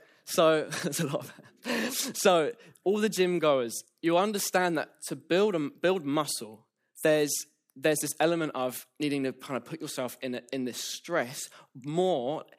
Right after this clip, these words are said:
your muscles need to tear in order for them to grow. There's this,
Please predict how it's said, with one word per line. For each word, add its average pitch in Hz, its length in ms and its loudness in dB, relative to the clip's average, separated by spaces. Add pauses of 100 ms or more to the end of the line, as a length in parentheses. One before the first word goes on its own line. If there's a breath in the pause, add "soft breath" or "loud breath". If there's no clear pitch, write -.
(140 soft breath)
your 147 140 0
muscles 160 440 -2
need 147 140 -4
to 127 120 -10 (180)
tear 156 520 -2
in 139 120 -4
order 135 160 -4
for 127 120 -8
them 120 280 -4
to 120 60 -12
grow. 120 280 -8 (880)
There's 151 300 2
this, 147 180 2